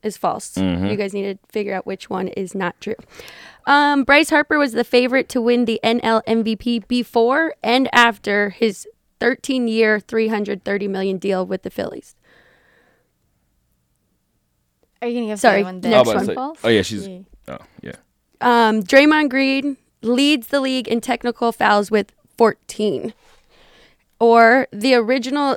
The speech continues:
Speaker 1: six national hockey teams are Montreal Canadiens, Toronto Maple Leafs, Detroit Red Wings, Chicago Blackhawks, New York Rangers, and Boston Bruins.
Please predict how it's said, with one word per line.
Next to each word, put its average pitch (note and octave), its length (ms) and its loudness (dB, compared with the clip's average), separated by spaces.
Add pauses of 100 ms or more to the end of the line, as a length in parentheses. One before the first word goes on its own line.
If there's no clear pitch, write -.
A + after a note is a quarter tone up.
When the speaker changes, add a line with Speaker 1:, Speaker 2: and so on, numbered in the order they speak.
Speaker 1:
six - 680 -6 (200)
national C4+ 480 0
hockey C4 320 0
teams A3+ 560 -2 (360)
are A3 300 8
Montreal C4 460 2
Canadiens, B3+ 680 -2
Toronto A#3+ 500 0
Maple B3 400 0
Leafs, B3 340 -2 (240)
Detroit C#4+ 480 2
Red B3+ 220 2
Wings, A#3+ 380 0 (220)
Chicago B3 540 2
Blackhawks, A3 720 0 (840)
New A#3 160 2
York C#4 320 6
Rangers, B3+ 560 6
and G#3 200 -2
Boston A3 360 0
Bruins. F#3+ 540 -6